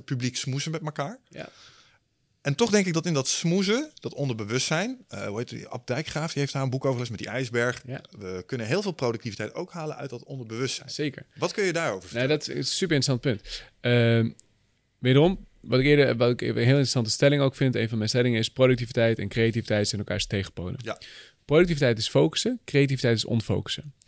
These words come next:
Speaker 2: Een voorbeeld, misschien heb je wel eens gehad, je komt iemand tegen in een setting, bijvoorbeeld op de markt, en die andere kent jou en ik, eh, eh, ja, ik zou jou ook moeten kennen, maar
Speaker 1: Ja.
Speaker 2: wat is je naam ook alweer? En je gaat graven, en je gaat graven,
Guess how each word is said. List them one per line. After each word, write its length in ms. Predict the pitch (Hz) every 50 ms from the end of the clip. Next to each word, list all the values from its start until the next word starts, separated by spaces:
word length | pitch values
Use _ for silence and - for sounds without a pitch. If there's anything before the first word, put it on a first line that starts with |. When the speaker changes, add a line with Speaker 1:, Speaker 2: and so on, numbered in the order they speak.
| - - - - _ _
Speaker 2:
Een 160 | - 95 101 -
voorbeeld, 340 | - - 139 107 101 95
misschien 200 | 101 101 - 160
heb 80 | 180 170
je 40 | 156 143
wel 80 | 127
eens 80 | - -
gehad, 200 | 135 135 165 160
je 80 | 151 131
komt 160 | - 139 123
iemand 220 | 127 127 117 107
tegen 640 | - 127 131 139 139 - 151 139 131 - - 104 -
in 120 | - 120 113
een 100 | 110 107
setting, 300 | - 131 131 135 131 117
bijvoorbeeld 240 | 113 110 - 107 101 -
op 80 | 101 98
de 40 | 107
markt, 320 | 113 127 175 226 - - - _ - - - - _ _ _ _ _ _ _ _ _ _ -
en 100 | 131 131
die 100 | 127 135
andere 260 | 143 135 131 123 110
kent 300 | - - 131 135 147 143
jou 160 | 156 151 170
en 60 | 170
ik, 120 | 143 135 -
eh, 400 | - - - - - - - - - - - -
eh, 60 | - -
ja, 340 | - - 110 - - -
ik 260 | - - - - - -
zou 300 | - - - 76 - 76
jou 160 | 62 - -
ook 180 | 73 - -
moeten 220 | - - 220 220 214
kennen, 340 | - - 139 98 - - -
maar 140 | - -
Speaker 1:
Ja. 140 | - 202 196
Speaker 2:
wat 240 | 202 180 - - -
is 260 | - 156 - - - -
je 100 | 131 131
naam 460 | 131 131 135 143 151 160 180 185 143
ook 200 | 147 185 - -
alweer? 140 | 175 170 175
En 60 | 156
je 60 | 139
gaat 140 | 117 - 104
graven, 500 | - - - 151 156 151 151 156 151 -
en 60 | - -
je 20 | 117
gaat 120 | 110 110 -
graven, 340 | - 156 156 151 151 151